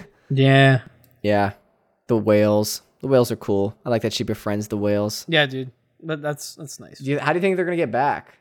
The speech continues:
Speaker 1: So now Thrawn's back. Do you think Sabine and them or Ahsoka's gonna get back?
Speaker 2: That's honestly my favorite part about how this show ended. It was that it wasn't on, like, a happy note or a clear note. It was like,
Speaker 1: Yeah.
Speaker 2: okay, so there's, and it's not just, like, a cliffhanger. It's like,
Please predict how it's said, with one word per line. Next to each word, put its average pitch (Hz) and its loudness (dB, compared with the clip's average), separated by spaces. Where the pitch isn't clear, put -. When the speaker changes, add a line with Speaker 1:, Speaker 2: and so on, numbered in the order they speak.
Speaker 1:
So 165 -4
now 160 2
Thrawn's 151 -2
back. 107 -4
Do 131 -8
you 131 -8
think 143 -6
Sabine 123 -4
and 143 -6
them 143 -4
or 123 -6
Ahsoka's 123 -10
gonna 131 -10
get 131 -6
back? 143 -6
Speaker 2:
That's 196 0
honestly 202 -2
my 208 0
favorite 175 -2
part 175 -2
about 147 -2
how 143 -6
this 135 -8
show 131 -6
ended. 135 -8
It 165 -6
was 147 -2
that 147 2
it 143 -8
wasn't 165 -4
on, 160 0
like, 147 -8
a 131 -6
happy 139 -4
note 160 -2
or 131 -8
a 120 -10
clear 151 -8
note. 151 -4
It 143 -12
was 135 -6
like, 127 -8
Speaker 1:
Yeah. 120 6
Speaker 2:
okay, 127 -2
so 127 -12
there's, 131 -6
and 190 -12
it's 190 -8
not 269 -4
just, 226 -10
like, 240 -6
a 156 -8
cliffhanger. 135 -12
It's 123 -16
like, 135 -12